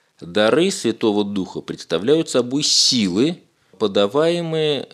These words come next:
христианину для достойного прохождения того или иного служения на благо церкви. Потому что в церкви нет ни дара без соответствующего ему служения, и наоборот, нет служения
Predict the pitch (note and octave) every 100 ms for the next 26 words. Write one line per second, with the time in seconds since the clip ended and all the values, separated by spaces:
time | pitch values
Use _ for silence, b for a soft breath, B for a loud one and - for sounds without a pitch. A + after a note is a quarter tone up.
0 | - - G2 F#2+ - G#2 F#2+ G#2+ D3 E3
1 | D#3 F#2+ F#2 F#2+ C#3+ C#3+ A2 - C3 C#3+
2 | C#3+ C#3 C3+ C3 - C#3+ A#2+ F#2 E2+ D2+
3 | C#2 C#2 C#2+ D#2+ G2+ D3+ - G#2+ B2 A#2+
4 | - G2+ G#2 G2 D#2+ - F2 D#2+ A#2+ C#3+
5 | B2+ F#2+ D#2+ F2 G2+ G#2+ - - B1 -
6 | - _ _ _ _ _ _ _ _ D#2+
7 | D#2+ - D#2 - D3+ D#3 G2+ F2+ A2 F2+
8 | - - - _ _ - G2 G2+ D#2 -
9 | _ - F2+ G#2 F#2 D#2+ F#2 A#2+ - _
10 | _ _ _ - F2 G2+ - G2 G#2 G#2
11 | - - E2+ - F#2 F#2 F2+ - G2 F#2
12 | F#2+ F2 E2 - B2+ C#3+ C#3+ D#3+ B2 D2
13 | - b b b b b - A2 A#2+ F#2
14 | - - - F#2+ F#2 F#2 C3+ D#3+ D#3+ D#3+
15 | D#3+